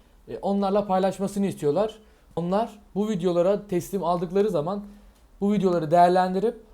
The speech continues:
onların üzerinden bir belgesel hazırlayıp bizlere tekrar sunmak istiyorlar.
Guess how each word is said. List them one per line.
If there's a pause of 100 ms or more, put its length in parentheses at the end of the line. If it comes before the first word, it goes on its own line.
(160)
onların
üzerinden
bir
belgesel
hazırlayıp (240)
bizlere
tekrar
sunmak
istiyorlar.